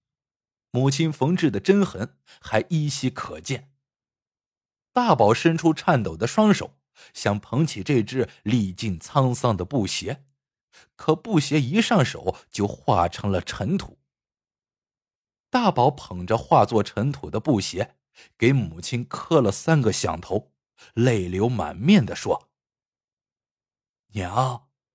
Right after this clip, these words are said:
大宝回来了，您快看我一眼呐。”好了，这个故事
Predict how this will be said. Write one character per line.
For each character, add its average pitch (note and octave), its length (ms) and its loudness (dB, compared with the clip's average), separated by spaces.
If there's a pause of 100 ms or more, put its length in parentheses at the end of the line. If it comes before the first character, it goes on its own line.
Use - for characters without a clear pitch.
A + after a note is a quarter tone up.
(640)
大 C3 220 -8
宝 A2 200 0
回 B2 400 0
来 D3+ 300 2
了， - 340 -10 (760)
您 C3 280 -2
快 D#3+ 220 2
看 F#3+ 500 2
我 B2+ 140 6
一 D#3+ 280 -2
眼 B2 320 -2
呐。” D3 440 -4 (3750)
好 F#2+ 240 -2
了， G#2+ 260 0 (1000)
这 F3+ 220 2
个 C#3 120 0
故 C#3+ 220 4
事 D#2+ 480 -10